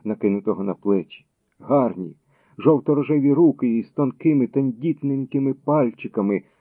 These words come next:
були відведені у бік. Яскраві червоні вуста посміхалися, стрункі ноги, занадто стрункі для манекена,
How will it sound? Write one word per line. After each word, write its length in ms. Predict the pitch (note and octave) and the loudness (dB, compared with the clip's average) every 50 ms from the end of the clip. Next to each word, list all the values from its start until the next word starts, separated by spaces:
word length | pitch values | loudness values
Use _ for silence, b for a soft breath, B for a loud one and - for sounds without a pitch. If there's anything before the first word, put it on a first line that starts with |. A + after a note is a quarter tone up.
| _ _ _ | _ _ _
були 220 | A#2+ A#2+ C#3+ D3 C#3+ | -2 0 2 2 2
відведені 540 | C#3+ C#3 B2 C#3+ D3+ C3+ C#3 C3+ C#3 C#3 | 2 0 0 0 0 0 0 0 0 0
у 120 | C3+ C3 B2 | 0 -2 -2
бік. 440 | G#2 G2 A2 A2+ F#2+ - - - _ _ _ _ _ _ _ _ _ _ _ _ _ _ _ _ - | -4 -6 -8 -8 -8 -10 -14 -20 _ _ _ _ _ _ _ _ _ _ _ _ _ _ _ _ 0
Яскраві 520 | B2+ C#3+ C3+ - - D3 C#3+ C3 B2+ B2+ | 0 0 0 0 0 0 2 2 2 0
червоні 440 | - - C3 B2+ C3+ C#3 B2+ A#2+ G#2+ | -2 -2 -2 0 2 2 2 2 0
вуста 400 | A#2 B2+ - _ _ - C#3+ B2 | 0 -2 -4 _ _ -4 -4 -4
посміхалися, 960 | - A#2+ A2 - - B2 A#2 - - D3+ D#3 C#3 A#2 A2 - - - F#2 - _ _ _ _ _ _ _ _ _ _ _ _ _ | -4 -6 -10 -8 -6 -8 -8 -4 -2 -2 0 0 -2 -4 -6 -8 -12 -14 -14 _ _ _ _ _ _ _ _ _ _ _ _ _
стрункі 520 | _ _ _ - B2+ B2+ B2 - - C#3+ C3 | _ _ _ -10 -8 -8 -10 -4 -2 0 0
ноги, 460 | C3 D#3 E3+ D#3 B2+ - - G#2 F2 | 2 2 4 4 2 2 0 -4 -6
занадто 520 | D#2 F#2+ G#2 G#2 B2 G#2+ F#2 - - G2+ | -6 -8 -4 -2 -2 -2 -2 -4 -8 -12
стрункі 520 | F#2 - _ F2 F2+ F2+ - - G#2+ G#2 F2+ | -12 -10 _ -8 -8 -8 -6 -4 -4 -4 -4
для 360 | E2+ D#2+ F2 F2 D#2+ D#2+ D#2 | -4 -4 -2 -2 -2 -4 -4
манекена, 800 | D#2 F2 E2+ D#2+ D2+ - _ - C#3 D3 D3 A#2+ G2 E2+ D2 | -6 -6 -6 -6 -8 -8 _ -2 0 0 0 0 -2 -4 -6